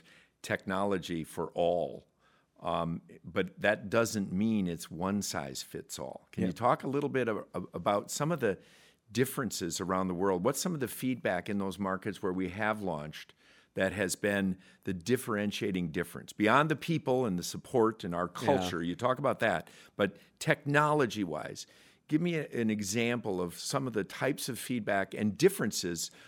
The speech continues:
Speaker 1: across some of those global markets that really, again, require a person like you with the industry experience sitting in these roles, not only talking,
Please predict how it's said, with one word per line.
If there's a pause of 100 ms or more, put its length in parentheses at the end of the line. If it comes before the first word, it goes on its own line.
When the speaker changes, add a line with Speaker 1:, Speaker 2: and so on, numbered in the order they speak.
(140)
Speaker 1:
across
some
of
those
global
markets (380)
that
really,
again,
require (800)
a
person
like
you
with
the
industry
experience
sitting
in
these
roles, (420)
not
only
talking,